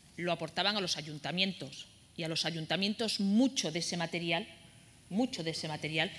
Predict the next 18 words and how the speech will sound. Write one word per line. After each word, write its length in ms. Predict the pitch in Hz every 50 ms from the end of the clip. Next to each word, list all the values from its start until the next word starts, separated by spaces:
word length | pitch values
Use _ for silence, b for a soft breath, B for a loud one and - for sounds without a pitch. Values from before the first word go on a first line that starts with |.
| B B B B B
les 180 | - 170 160 -
llegaba 240 | 175 165 170 180 196
a 60 | 196
través 260 | 196 180 175 180 -
de 60 | -
las 180 | 196 185 - -
delegaciones 540 | 175 165 165 156 151 - 170 165 165 156 -
territoriales. 840 | - 160 160 156 - 156 151 160 165 151 147 139 131 - - - B B B B B B -
Era 180 | - 220 208 202
el 80 | 196
material 520 | 202 190 190 208 196 214 226 220 214 - -
que 100 | 185 175
la 140 | 170 160
Junta 420 | - - - 254 269 262 254 190 170
de 100 | 160 147
Castilla 380 | - 156 - - 247 254 285
y 40 | 285
León 300 | 269 269 240 240 240 240